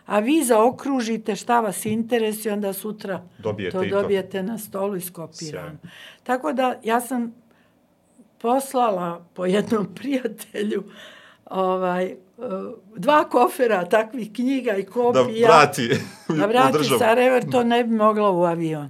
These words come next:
Speaker 1: I to je meni bilo ponovo da istražujem, e, koliko su djeca privilegovana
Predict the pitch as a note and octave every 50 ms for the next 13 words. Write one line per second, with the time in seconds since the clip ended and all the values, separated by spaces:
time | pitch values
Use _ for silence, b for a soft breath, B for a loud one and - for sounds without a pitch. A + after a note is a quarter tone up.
0 | B B B B B B B B B B - - F3+ - - C4 C4 A#3+ G#3+ G#3+
1 | A3+ A3+ A3+ G#3+ F#3+ F#3+ F#3+ F#3+ F#3+ F#3 F#3 - - A#3 A#3+ C#4 D4 C#4+ C4+ C4
2 | B3+ B3 B3 b b b b b b b - F3 F3+ F3+ F3 F3+ - - A3 A3
3 | A#3 B3+ B3 A#3+ B3 A#3+ A3+ G#3 G3 F#3+ F#3+ F#3+ F3+ F3+ b b b b b b
4 | b b b b _ _ - - E3+ E3 E3 E3 D#3+ D#3 D3+ D#3+ E3 b b b
5 | b b b b - - - F#3+ - _ - A3 G#3+ G#3 A#3+ C#4 A3+ - - B3
6 | G#3 F#3 F3 F3+ - F#3 E3 E3+ G3 G3 G3 G3 - - F#3+ D#3+ D#3+ - _ _
7 | - - G3+ C4+ C#4+ D4 C#4+ C4+ A#3+ A3+ A3+ G#3 G#3+ G#3 G3+ F#3+ F#3+ F#3+ F#3+ F#3+
8 | F#3 F#3+